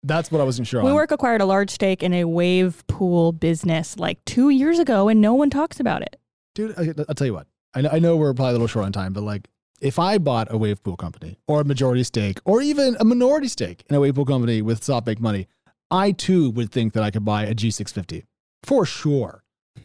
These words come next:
Speaker 1: Um, because I would think that I could get away with anything. All right, one last thing. I, we weren't supposed to talk about WeWork, but now we're here.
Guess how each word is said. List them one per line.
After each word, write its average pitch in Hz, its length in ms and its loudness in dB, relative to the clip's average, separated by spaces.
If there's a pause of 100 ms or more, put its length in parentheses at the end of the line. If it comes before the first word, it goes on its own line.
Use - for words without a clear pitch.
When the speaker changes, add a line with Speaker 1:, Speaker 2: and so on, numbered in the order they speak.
(140)
Speaker 1:
Um, 107 500 -2
because 143 320 -2
I 147 180 0
would 170 160 2
think 147 180 0
that 135 100 2
I 135 40 -2
could 131 120 -4
get 135 100 -2
away 117 240 0
with 104 340 -4 (160)
anything. 180 460 0 (300)
All 143 80 -2
right, 123 100 -2
one 175 180 2
last 147 200 0
thing. 117 80 -4
I, 127 200 -2
we 151 120 2
weren't 185 200 0
supposed 156 200 0
to 160 40 0
talk 151 80 0
about 120 200 0
WeWork, 123 300 0
but 113 100 -2
now 110 140 0
we're 95 80 -2
here. 85 220 -6